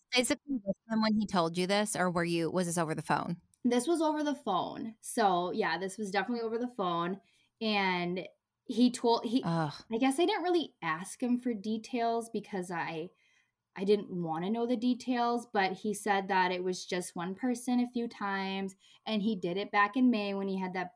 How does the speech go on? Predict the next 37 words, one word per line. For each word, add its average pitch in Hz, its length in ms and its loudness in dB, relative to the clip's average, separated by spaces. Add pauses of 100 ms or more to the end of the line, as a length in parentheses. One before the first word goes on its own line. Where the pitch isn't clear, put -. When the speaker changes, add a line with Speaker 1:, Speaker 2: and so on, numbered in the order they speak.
Speaker 2:
big 175 240 -2
falling 214 280 -4
out 202 100 -2
with 226 140 -6
my 226 120 -4 (120)
parents. 185 760 -4 (420)
And 269 120 6
I 302 80 6
guess, 302 300 4
like, 359 180 4
looking 254 340 4
back, 180 360 2 (200)
it 226 220 0
makes 208 360 0
sense, 196 640 0
but 196 260 2
now, 196 420 2
like, 202 280 2
in 202 140 -2
my 175 140 -2
head, 170 300 -2
I'm 190 160 -2
like, 170 160 -4 (380)
"Well, 269 320 6
were 233 200 6
there 208 180 2
more 220 320 4
people? 269 680 2
Was 196 220 2
it, 190 160 -4
did 185 140 -4
they 196 100 0
come 208 220 -6
to 180 60 -4
my 262 300 4
house? 247 680 0
Did," 190 200 -6